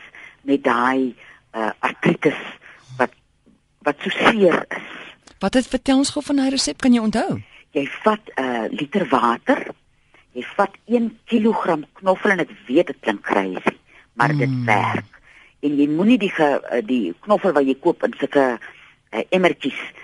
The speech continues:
Speaker 1: wat klaar ge-,
Speaker 2: Ja.
Speaker 1: crush is nie, moenie vir hulle nie, daar's ander goed by. Jy gaan nou sit, is deel van jou liefdesdiens aan jou artritis. Jy sit en jy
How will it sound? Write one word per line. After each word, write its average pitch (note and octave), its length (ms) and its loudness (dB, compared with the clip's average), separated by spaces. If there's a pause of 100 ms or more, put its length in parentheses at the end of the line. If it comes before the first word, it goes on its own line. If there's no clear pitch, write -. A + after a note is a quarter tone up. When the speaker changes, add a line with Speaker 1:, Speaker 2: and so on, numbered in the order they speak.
(140)
Speaker 1:
wat B2 180 -2
klaar E3 340 4
ge-, G#2 420 -2 (300)
Speaker 2:
Ja. D3+ 220 4
Speaker 1:
crush - 320 0
is - 180 -2
nie, B2 100 -4
moenie E3+ 260 2
vir D#3 120 4
hulle A2 180 2
nie, A#2 100 -4
daar's A2+ 200 2
ander B2+ 180 0
goed - 180 -10
by. F#2 160 -6 (480)
Jy F3+ 240 4
gaan F3+ 160 -2
nou D3+ 100 0 (120)
sit, B3 180 2
is E3 140 -6
deel E3 220 4
van F3 160 -8
jou D3+ 140 2
liefdesdiens C3 580 -2
aan A#2 120 2
jou A#2 140 4
artritis. - 520 -4 (600)
Jy C3+ 120 0 (120)
sit B3 180 2
en E3 120 -4
jy C3+ 100 2